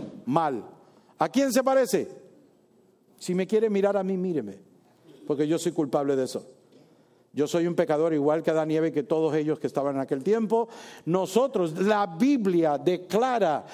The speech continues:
Dios vio que no servíamos para nada. Porque la intención de nuestro corazón es egoísta, es hipócrita y un montón de cosas más. Y era solo hacer el mal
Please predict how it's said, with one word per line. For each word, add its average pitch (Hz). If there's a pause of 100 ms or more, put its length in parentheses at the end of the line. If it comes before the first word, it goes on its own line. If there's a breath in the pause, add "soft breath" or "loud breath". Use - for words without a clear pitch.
(220 loud breath)
Dios 208 (120)
vio 160 (220 loud breath)
que 160
no 240
servíamos 190
para 117
nada. 151 (400 loud breath)
Porque 143
la 165
intención 175
de 233
nuestro 202
corazón 170
es -
egoísta, 185 (280 loud breath)
es 202
hipócrita 233
y 170
un 170
montón 196
de 196
cosas 165
más. 175 (280 loud breath)
Y 175
era 214
solo 202
hacer 165
el 147
mal 131